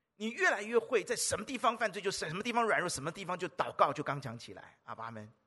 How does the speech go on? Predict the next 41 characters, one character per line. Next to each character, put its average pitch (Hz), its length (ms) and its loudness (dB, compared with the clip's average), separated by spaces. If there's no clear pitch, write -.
你 226 120 -2
越 339 180 6
来 285 80 10
越 277 180 0
不 165 260 -6
愿 254 140 -2
意 220 80 -6
说 196 300 -4
那 180 80 -10
些 170 140 -10
不 - 140 -10
好 - 220 -10
听 139 160 -18
的 120 80 -12
话， - 220 -6
因 240 60 -18
为 269 60 -12
你 165 80 -14
的 135 40 -18
心 214 240 -12
里 151 60 -14
面 160 120 -12
已 139 60 -12
经 139 160 -16
改 - 140 -10
变 143 200 -8
了， 95 100 -20
是 151 160 -18
慈 - 420 -16
善 143 220 -2
的， - 120 -20
是 147 340 -4
良 131 320 -8
善 160 240 0
的， - 120 -20
是 - 140 -12
慈 - 420 -4
怜 143 240 -6
的， 120 120 -6
充 180 240 -12
满 143 200 -6